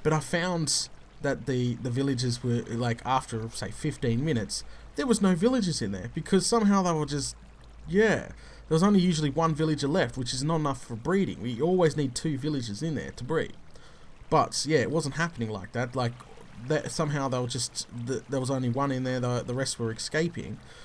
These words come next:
and going up and going into the, where they're meant to be going. So, you know, I was puzzled, so, and then I watched it, and then I realised, yeah, they were, like, bouncing around in there, and they sort of just made it to,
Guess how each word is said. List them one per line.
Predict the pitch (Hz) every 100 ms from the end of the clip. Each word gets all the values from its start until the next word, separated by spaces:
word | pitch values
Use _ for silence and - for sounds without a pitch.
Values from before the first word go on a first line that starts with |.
| -
and | 117 120
going | 127 117
up | 123 110 107
and | 110
going | 117 117
into | 117 113 113 -
the, | 104 104 - - - - -
where | 120
they're | 113
meant | 113 120
to | 110
be | 104
going. | 104 165 - - - - - - -
So, | - - 156 143
you | 139 131 156
know, | 139 127
I | 95
was | 147 135
puzzled, | - 202 185 120 117
so, | - 131 123
and | 123 120 - 131
then | 139
I |
watched | 123 117 165 202 - 117
it, | 117
and | 120
then | 120
I |
realised, | 120 127 123 117 135
yeah, | 123
they |
were, | 117 110
like, | 120 117
bouncing | 117 127 127 117 117
around | 113 120 120 117
in | 117
there, | 120 120
and | 113
they | 113
sort | - 127
of | 120
just | 117 113 -
made | 117 123 117
it | -
to, | - 117